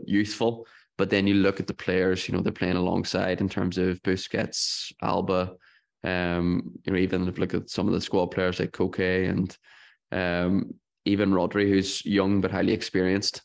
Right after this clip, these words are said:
and obviously Cesar Azpilicueta. Will those players be at the next World Cup? I don't think. And then you'll have an extremely youthful set of players. So I think it's a really lovely combination of youth and, and really vast experienced players who've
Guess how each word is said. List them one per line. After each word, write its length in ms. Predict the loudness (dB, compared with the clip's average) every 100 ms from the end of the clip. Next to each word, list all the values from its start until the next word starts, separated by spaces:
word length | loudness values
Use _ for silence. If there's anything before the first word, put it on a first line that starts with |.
| -6
and 160 | 0 2
obviously 340 | 0 0 0
Cesar 380 | 0 0 2 2
Azpilicueta. 600 | 0 0 -2 0 0 0 -4 -18 -20 -20 _ _
Will 200 | 2 4
those 180 | 4 2
players 300 | 2 2 2
be 160 | 4 2
at 80 | 2
the 60 |
next 240 | -2 -2 0
World 200 | 0 2
Cup? 200 | -2 0
I 80 |
don't 240 | 0 2 2
think. 300 | 0 0 0
And 140 | 2
then 120 | 4
you'll 120 | 4 2
have 180 | 0
an 60 | -2
extremely 540 | -2 -4 0 2 2
youthful 360 | 2 0 0 -2
set 200 | 0 -2
of 60 | 0
players. 380 | 0 0 -2 -10
So 160 | -4 -2
I 60 |
think 200 | 0 -2
it's 140 | 0 0
a 60 |
really 320 | 2 4 4
lovely 340 | 4 2 2 -2
combination 720 | 0 -2 0 0 0 0 0
of 320 | 0 -2 -4
youth 320 | 0 0 0
and, 140 | -4 -4 _
and 200 | -2 -2 -4 _ _ _ _ -16 -12 0
really 240 | 2 4
vast 320 | 2 0 -2
experienced 540 | -8 -2 0 2 0 0
players 280 | 0 0
who've 240 | 0 -2